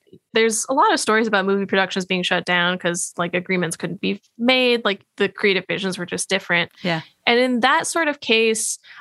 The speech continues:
Speaker 1: I would hope that in talking to the people closest to you that you're really working with, not,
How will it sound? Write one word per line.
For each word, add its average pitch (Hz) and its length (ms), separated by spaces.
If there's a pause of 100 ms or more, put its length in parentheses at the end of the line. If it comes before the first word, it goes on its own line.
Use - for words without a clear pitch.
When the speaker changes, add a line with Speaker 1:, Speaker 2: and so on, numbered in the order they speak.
(120)
Speaker 1:
I 226 100
would 233 200
hope 262 640
that 190 540
in 208 220
talking 190 360
to 185 100
the 175 80
people 180 800
closest 262 400
to - 80
you 175 160
that 165 160
you're 165 140
really 175 240
working 165 380
with, 175 320 (280)
not, 202 400